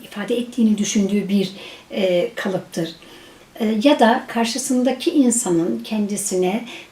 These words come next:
davranma biçiminin oluşturduğu bir karşı, e, davranış geliştirmeden sonra oluşmuş bir tarzdır.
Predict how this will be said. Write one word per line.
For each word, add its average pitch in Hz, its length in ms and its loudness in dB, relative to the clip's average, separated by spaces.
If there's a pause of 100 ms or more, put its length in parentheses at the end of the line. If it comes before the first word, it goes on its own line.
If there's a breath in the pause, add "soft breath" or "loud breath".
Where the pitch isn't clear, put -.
(140)
davranma 233 680 2
biçiminin 185 960 -2 (240)
oluşturduğu 240 960 -2
bir 285 260 4 (600 loud breath)
karşı, 247 720 2 (260)
e, - 100 -6 (400)
davranış 233 560 4
geliştirmeden 214 720 2
sonra 226 440 0
oluşmuş 196 640 -6
bir 190 200 -2 (120)
tarzdır. - 680 -4